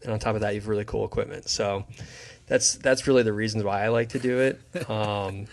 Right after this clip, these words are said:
Speaker 2: Yeah,
Speaker 1: and
Speaker 2: you're always sending me specs on, like, new pads you're thinking about getting and stuff. It's funny.
Speaker 1: Oh, it's the
Speaker 2: <laughs>
Speaker 1: best. Yeah, I'm, I'm, you, you wouldn't even believe, like, how goalies are so,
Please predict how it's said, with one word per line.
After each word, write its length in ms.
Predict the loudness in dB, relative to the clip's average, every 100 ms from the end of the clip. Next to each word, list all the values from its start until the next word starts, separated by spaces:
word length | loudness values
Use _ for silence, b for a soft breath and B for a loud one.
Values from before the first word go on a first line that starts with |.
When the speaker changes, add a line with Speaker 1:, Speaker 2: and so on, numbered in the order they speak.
| B B 0
Speaker 2:
Yeah, 80 | 4
Speaker 1:
and 180 | 6
Speaker 2:
you're 140 | 8 6
always 220 | 6 4
sending 200 | 4 4
me 120 | 2
specs 400 | 0 0 -2 0
on, 120 | -4 -2
like, 200 | -2 0
new 160 | -2
pads 400 | -2 -2 -2 0
you're 160 | -2 -2
thinking 240 | -4 -4
about 220 | -4 -4 -4
getting 220 | -4 -4
and 120 | -6
stuff. 220 | -6 -8
It's 100 | -10 -8
funny. 180 | 2
Speaker 1:
Oh, 140 | 8 8
it's 100 | 6
the 100 | 4
Speaker 2:
<laughs> 0 |
Speaker 1:
best. 380 | 4 2 2 2
Yeah, 180 | 4
I'm, 140 | 2 0 -4
I'm, 220 | -4 -6 -18 B B B
you, 200 | -2 0 -4
you 260 | -2 4
wouldn't 140 | 6 6
even 120 | 4
believe, 380 | 4 4 2 2
like, 320 | 0 0 -12 -20 -20 -8
how 220 | -2 -2
goalies 500 | 2 4 4 4 -2
are 60 | -4
so, 640 | 0 2 4 4 0